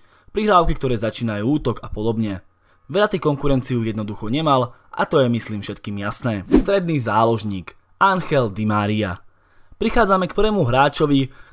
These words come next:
ktorý bude pre náš systém viac než len dôležitým hráčom a prakticky či už v Reále Madrid, alebo aj v P S G z toho vždy tieto týmy ťažili. V našom týme prevezme pozíciu ľavého stredného záložníka,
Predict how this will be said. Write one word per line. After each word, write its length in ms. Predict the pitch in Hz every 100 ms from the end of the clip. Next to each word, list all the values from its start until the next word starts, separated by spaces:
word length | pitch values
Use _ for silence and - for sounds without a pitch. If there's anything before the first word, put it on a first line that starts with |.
| -
ktorý 160 | 208
bude 240 | 208 185 160
pre 160 | 135
náš 240 | 131 117 143
systém 240 | - 127
viac 300 | 110 127 139
než 160 | 127 113
len 160 | 113
dôležitým 480 | 107 117 113 107 110
hráčom 480 | 110 127 - 127 117
a 180 | - 175
prakticky 480 | 175 170 175 160 160
či 160 | - 208
už 160 | 156
v 80 | 123
Reále 240 | 151 151 120
Madrid, 480 | 120 131 131 120 - _
alebo 320 | - 185 175
aj 160 | 151 127
v 20 |
P 40 | 151 143
S 80 | 131
G 80 | 123
z 40 | -
toho 160 | 117
vždy 100 | 107 131
tieto 180 | 123 110
týmy 300 | 113 107 98
ťažili. 560 | 107 113 120 104 - _ _ _ _ 123
V 80 |
našom 240 | 180 208 196
týme 240 | 185 175
prevezme 400 | 147 147 139 131
pozíciu 480 | 117 127 135 - 120
ľavého 320 | 113 117 120
stredného 480 | 113 - 110 113 107
záložníka, 800 | 117 131 135 127 123 127 120 -